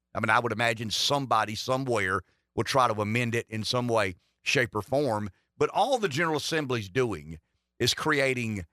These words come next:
a degree of superiority over the N C double A. I mean, the N C double A says this about N I L. The General Assembly says nothing, except if you're in Missouri, Ole Miss, Mississippi State, or the state of Florida.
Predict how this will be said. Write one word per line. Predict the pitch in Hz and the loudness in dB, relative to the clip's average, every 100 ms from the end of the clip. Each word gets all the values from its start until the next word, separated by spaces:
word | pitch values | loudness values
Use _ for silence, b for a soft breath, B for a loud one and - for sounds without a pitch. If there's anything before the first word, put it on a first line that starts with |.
| _ _ _ 131 | _ _ _ -4
a | |
degree | 123 120 98 151 170 156 | -2 -2 0 0 0 -2
of | 135 | -4
superiority | - 131 - 151 135 117 123 117 107 107 | -4 -4 -2 2 2 4 4 4 0 -4
over | 127 117 | -6 -4
the | 110 107 | -4 -4
N | 110 | -2
C | 110 | -2
double | 101 80 | -2 -6
A. | 55 _ _ _ _ _ - | -12 _ _ _ _ _ -4
I | 120 | -2
mean, | |
the | 120 156 | 0 0
N | |
C | 175 | 2
double | 190 175 | 2 2
A | 160 | 0
says | 131 - 156 127 107 107 90 | 0 0 0 0 -2 -4 -4
this | 135 151 127 | -2 -2 0
about | 123 123 | 2 2
N | 120 | 2
I | 117 104 110 | 0 0 -2
L. | 87 82 90 _ _ _ | -4 -6 -10 _ _ _
The | 127 | -2
General | 113 156 131 | 0 0 0
Assembly | - 165 131 117 | -2 -2 -2 -2
says | 120 95 | -2 0
nothing, | 120 127 - 58 _ _ _ _ _ _ _ _ _ _ _ - | 2 0 0 -20 _ _ _ _ _ _ _ _ _ _ _ -2
except | 127 - 165 - | 0 2 0 -2
if | 117 | -2
you're | 127 | 0
in | 113 | 0
Missouri, | 113 101 117 82 87 | 0 0 -2 -4 -2
Ole | 123 123 | 0 0
Miss, | 110 110 95 - - _ _ - | 0 -2 -2 -4 -6 _ _ -6
Mississippi | 113 120 104 | -4 -2 -4
State, | - 101 104 - | 0 0 0 0
or | 139 110 101 - _ - | 2 2 0 -4 _ -4
the | |
state | 107 113 101 | -2 0 -2
of | |
Florida. | - 147 110 76 | -2 -2 -2 -4